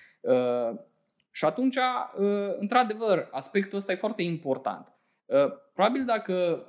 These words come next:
îți alegi din start să mergi la o firmă mare care mai mult sau mai puțin ai șanse să te consume foarte mult în primii ani, să tragă foarte mult de tine, o să ai o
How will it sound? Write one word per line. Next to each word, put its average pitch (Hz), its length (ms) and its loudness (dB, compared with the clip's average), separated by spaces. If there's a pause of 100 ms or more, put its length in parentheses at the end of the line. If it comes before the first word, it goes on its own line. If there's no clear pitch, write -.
(120)
îți - 120 -6
alegi 196 280 2
din 180 160 -4
start 170 400 0
să - 200 -8
mergi 165 260 -2
la 170 100 0
o 143 160 -2
firmă 156 360 -8
mare 135 380 -2
care 117 600 -6 (1120)
mai 131 240 -2
mult 160 160 -4
sau 180 120 -2
mai 147 160 -4
puțin 151 380 -8
ai 147 120 -2
șanse 139 400 -6
să 131 340 -2
te 135 380 0 (240)
consume 147 540 0
foarte 170 460 0
mult 143 520 -2
în 120 100 -8
primii 123 300 -4
ani, 110 200 -6
să - 120 -14
tragă 156 240 0
foarte 175 360 -4
mult 147 240 -6
de 135 100 -4
tine, 117 540 -8 (160)
o 170 80 -6
să 175 100 0
ai 240 60 4
o 247 40 0